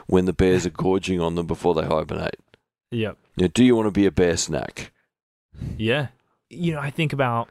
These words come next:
Speaker 2: specific food cravings. Wouldn't it be amazing to tap into
Speaker 1: Complex carbs, sugars, salt.
Speaker 2: Yeah.
Speaker 1: Again, you're in an environment where the environment can kill you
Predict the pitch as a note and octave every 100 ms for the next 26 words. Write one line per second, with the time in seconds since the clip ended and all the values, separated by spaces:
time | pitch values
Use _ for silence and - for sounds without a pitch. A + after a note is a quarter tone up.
0 | _ - - - D3 E3 E3+ - - C3+
1 | C3 - A2+ A2 G#2 G2 - - C#3 D#3
2 | E3+ D3 D3 C#3+ B2+ A#2+ A#2 A#2+ A#2+ A2+
3 | A2 - A2 G#2+ G2+ - - B2+ - A#2+
4 | B2 A#2+ - A2+ A2 G#2+ - - - -
5 | G2 F2+ F2 - F#2 E2+ E2 - - -
6 | - F#2+ E2 E2 - - - E2+ C#2+ C3
7 | C#3+ D#3+ - - - A#2 A2+ E2+ _ _
8 | _ - A2 G2+ F#2+ E2+ - - - G#2
9 | G#2+ G#2 F2+ F#2 G2+ G2 D#2 F2+ F2+ E2+
10 | F2+ F2+ E2 - F2 F2+ F2 E2+